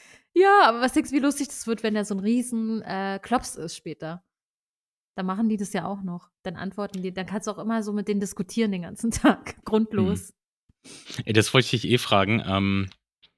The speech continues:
Speaker 2: du hast ja geschrieben, was das für ein Mix ist, ne? Du hast ja irgendwie
Speaker 1: Mhm.
Speaker 2: geschrieben Husky und Malamut, glaub ich.
Speaker 1: Mhm.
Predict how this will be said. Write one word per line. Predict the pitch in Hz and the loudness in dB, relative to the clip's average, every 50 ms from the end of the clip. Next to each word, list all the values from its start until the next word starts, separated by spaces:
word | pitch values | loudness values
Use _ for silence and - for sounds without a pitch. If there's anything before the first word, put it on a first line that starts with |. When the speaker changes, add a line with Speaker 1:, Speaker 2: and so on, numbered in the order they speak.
| _ _ _ _ _ _ _ _ _ _ _ _ _ _ - | _ _ _ _ _ _ _ _ _ _ _ _ _ _ -2
Speaker 2:
du | - 101 92 | -2 0 0
hast | 98 - - | 0 2 2
ja | 127 113 | 2 2
geschrieben, | 104 104 - - - 120 113 113 113 117 123 123 _ - | 2 0 -2 0 0 0 0 2 0 0 0 -2 _ -8
was | - 113 - | -6 -6 -4
das | - 104 - | -4 -4 -2
für | - 110 | 0 0
ein | 104 98 | 2 2
Mix | 98 104 110 - - | 2 0 -2 -4 -8
ist, | 80 73 85 - - | -6 -6 -6 -4 -2
ne? | 104 101 113 131 139 _ _ _ _ | 0 0 0 -2 -4 _ _ _ _
Du | - | -12
hast | 95 - | -8 -2
ja | - 110 101 | 0 0 2
irgendwie | 95 101 107 107 | 2 2 4 4
Speaker 1:
Mhm. | 110 | 4
Speaker 2:
geschrieben | 127 - - 117 107 101 90 | 2 0 0 0 -2 0 0
Husky | 110 110 - - - 131 127 110 | 0 -2 -2 0 0 2 2 2
und | 76 101 110 113 104 - - _ _ _ - | 0 0 -2 -2 -2 -4 -10 _ _ _ -4
Malamut, | 98 101 104 120 139 139 143 143 143 - | -2 0 2 2 4 4 2 2 0 -2
glaub | - 147 151 156 156 | -2 -2 -2 0 2
ich. | 175 226 247 - - _ _ _ _ - | 2 0 0 -2 -10 _ _ _ _ 0
Speaker 1:
Mhm. | 233 247 269 294 339 415 | 2 2 2 2 0 -2